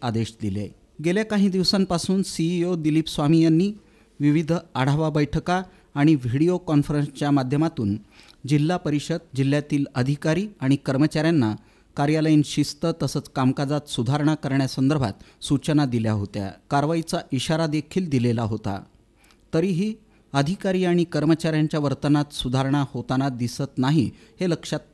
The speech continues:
आल्यानंतर त्यांनी ही अचानक पाहणी केली. त्यांच्या पाहणीत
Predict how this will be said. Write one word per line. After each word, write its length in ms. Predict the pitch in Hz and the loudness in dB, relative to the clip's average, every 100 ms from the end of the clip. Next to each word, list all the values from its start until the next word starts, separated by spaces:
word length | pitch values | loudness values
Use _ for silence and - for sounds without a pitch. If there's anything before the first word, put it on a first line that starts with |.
| - | -4
आल्यानंतर 600 | 139 143 151 160 107 - - - | 0 4 4 2 -2 -6 -12 0
त्यांनी 220 | 143 143 | 4 6
ही 240 | 147 165 175 - | 4 0 -2 -6
अचानक 360 | 120 143 143 - | -4 0 0 0
पाहणी 240 | 123 107 107 | 0 2 0
केली. 360 | - 101 104 - _ _ _ _ - _ | -2 -4 -4 -10 _ _ _ _ -20 _
त्यांच्या 240 | 143 143 | 2 2
पाहणीत 340 | - 147 160 | 0 0 2